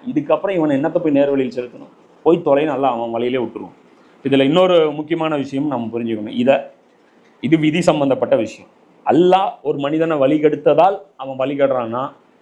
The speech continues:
இல்ல ஒரு மனிதன் முடிவெடுத்ததால் வழிகெட்டு போறானா அப்படின்னு பார்த்தா, ஒரு மனிதன் முடிவெடுத்ததுக்கு பிறகுதான் மனிதன் வழிகெட்டு போறான். இதை பத்தி இன்னொரு ஆங்கிள்லயும் நம்ம புரிஞ்சுக்கலாம். எப்படின்னா, ரிஸ்க்.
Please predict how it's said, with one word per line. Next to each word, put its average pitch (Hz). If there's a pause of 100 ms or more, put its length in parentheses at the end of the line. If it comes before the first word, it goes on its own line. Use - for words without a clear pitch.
(220)
இல்ல 143
ஒரு 131
மனிதன் 185
முடிவெடுத்ததால் 180 (920)
வழிகெட்டு 156
போறானா 120 (100)
அப்படின்னு 127
பார்த்தா, 143
ஒரு 120
மனிதன் 156
முடிவெடுத்ததுக்கு 143
பிறகுதான் 147 (720)
மனிதன் 143
வழிகெட்டு 123
போறான். 95 (220)
இதை 135
பத்தி 147
இன்னொரு 170 (580)
ஆங்கிள்லயும் 143
நம்ம 120
புரிஞ்சுக்கலாம். 110
எப்படின்னா, 143
ரிஸ்க். 156